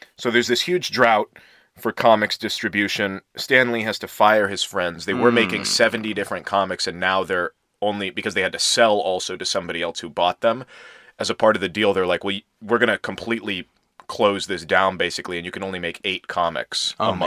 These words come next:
Speaker 1: month,
Speaker 2: down
Speaker 1: as
Speaker 2: to
Speaker 1: opposed to
Speaker 2: seventy.
Speaker 1: seventy."
Speaker 2: Gosh.
Speaker 1: So they have to get rid of
Speaker 2: That's
Speaker 1: a lot of people.
Speaker 2: heartbreaking. Your
Speaker 1: He's
Speaker 2: friends
Speaker 1: like,
Speaker 2: and,
Speaker 1: yeah, he's
Speaker 2: oh.
Speaker 1: like, "This is tough." Or at least the freelancers, 'cause
Speaker 2: Yeah,
Speaker 1: he's still
Speaker 2: yeah.
Speaker 1: kind of a one-man show. So the fifties sweep by. In fifty-eight,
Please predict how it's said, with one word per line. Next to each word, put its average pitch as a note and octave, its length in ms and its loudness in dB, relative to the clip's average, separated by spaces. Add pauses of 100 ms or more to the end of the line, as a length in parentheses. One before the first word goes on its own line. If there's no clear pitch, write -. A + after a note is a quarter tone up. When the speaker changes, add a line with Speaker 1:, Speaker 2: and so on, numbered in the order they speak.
Speaker 1:
month, F2+ 160 -6
Speaker 2:
down G#2+ 140 0
Speaker 1:
as G2+ 60 -2
Speaker 2:
to G#2+ 60 -2
Speaker 1:
opposed G2+ 240 0
to E2 80 0
Speaker 2:
seventy. F#2+ 140 -2
Speaker 1:
seventy." F2 340 -2
Speaker 2:
Gosh. G2+ 680 -2 (160)
Speaker 1:
So - 120 -10
they G2+ 100 2
have G#2+ 100 2
to G#2 60 -6
get F#2 120 -4
rid F#2+ 140 -2
of - 60 -8
Speaker 2:
That's F2 120 -2
Speaker 1:
a - 20 0
lot E2 100 0
of E2+ 60 -6
people. A#2+ 120 0 (240)
Speaker 2:
heartbreaking. G#2 720 -6 (180)
Your G#2+ 140 -6
Speaker 1:
He's G2+ 120 -10
Speaker 2:
friends A2+ 400 2
Speaker 1:
like, B2+ 220 -8
Speaker 2:
and, A#2 160 -12
Speaker 1:
yeah, A#2+ 300 2
he's A#2 80 4
Speaker 2:
oh. - 20 2
Speaker 1:
like, G#2+ 140 0
"This G2+ 160 -8
is G2 120 -12
tough." F#2 280 -2
Or D#3 120 6
at D#3 60 4
least C3+ 220 -2
the - 80 -6
freelancers, F#2 720 0
'cause C#3 80 -2
Speaker 2:
Yeah, E3 200 2
Speaker 1:
he's E3 160 4
still C3 140 0
Speaker 2:
yeah. - 80 -4
Speaker 1:
kind F#2+ 100 2
of F2+ 80 -4
a F2+ 40 -4
one-man E2+ 360 -4
show. F2 480 2 (1080)
So - 160 -6
the G2 80 -4
fifties A#2 440 0
sweep G#2 320 0
by. F#2+ 240 4
In F#2+ 200 -6
fifty-eight, G#2 680 0